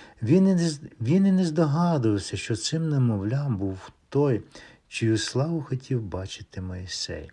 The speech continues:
На руках священика лежав той, котрий був більшим від Моїсея. І коли він вписував у сувій книги ім'я дитини, його рука вивела ім'я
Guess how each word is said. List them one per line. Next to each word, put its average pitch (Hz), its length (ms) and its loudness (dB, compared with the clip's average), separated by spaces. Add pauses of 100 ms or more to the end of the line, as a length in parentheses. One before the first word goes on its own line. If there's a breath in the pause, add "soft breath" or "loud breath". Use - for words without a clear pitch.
На 98 160 -2
руках 135 300 2
священика 135 580 0
лежав 120 360 2
той, 131 320 2
котрий 123 300 2
був 110 200 0
більшим 120 500 -2
від 104 160 -2
Моїсея. 90 800 -6 (600 loud breath)
І 123 80 0
коли 147 280 6
він 165 100 4
вписував 143 680 2
у 127 100 -2
сувій 123 480 -2
книги 127 440 0
ім'я 117 500 0
дитини, 101 800 -2
його 120 560 -2
рука 113 440 -4
вивела 113 540 -2
ім'я 98 460 -4